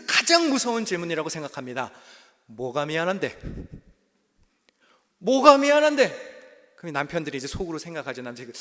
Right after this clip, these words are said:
"그냥 다 미안한 것 같은데, 나의 존재 자체가 미안한 것 같은데."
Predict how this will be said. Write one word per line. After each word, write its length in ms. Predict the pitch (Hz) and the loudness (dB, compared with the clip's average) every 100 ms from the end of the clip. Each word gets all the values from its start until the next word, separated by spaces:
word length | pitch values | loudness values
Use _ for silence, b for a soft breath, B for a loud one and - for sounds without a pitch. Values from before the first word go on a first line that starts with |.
| B B B B B B - | B B B B B B -14
"그냥 420 | - - - - | -14 -10 -10 -8
다 360 | - - - - | -6 -4 -4 -4
미안한 340 | 202 190 185 175 | -4 -4 -4 -4
것 100 | 175 | -4
같은데, 420 | 165 - 160 165 - B B B B - | -4 -6 -2 -2 -2 B B B B -8
나의 300 | 151 190 202 | 0 2 4
존재 300 | 190 196 202 | 4 6 4
자체가 460 | 180 - 175 190 | 2 0 0 -2
미안한 300 | 180 175 196 | -2 -6 -6
것 120 | 156 185 | -8 -10
같은데." 380 | - 160 156 | -12 -10 -10